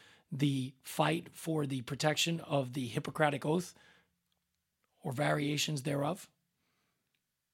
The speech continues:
Or are you gonna fight? I hear a lot of times people tell me, "Well, listen, it's all lost. It doesn't matter anyway." Well, yeah, it's lost because we haven't had appropriate representation in seventy years.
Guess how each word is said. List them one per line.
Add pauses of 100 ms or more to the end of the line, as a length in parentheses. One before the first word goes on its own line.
(180)
Or
are
you
gonna
fight? (1600)
I
hear
a
lot
of
times
people
tell
me, (260)
"Well,
listen,
it's
all
lost.
It
doesn't
matter
anyway." (1200)
Well,
yeah,
it's
lost
because (340)
we
haven't
had (320)
appropriate
representation
in
seventy
years.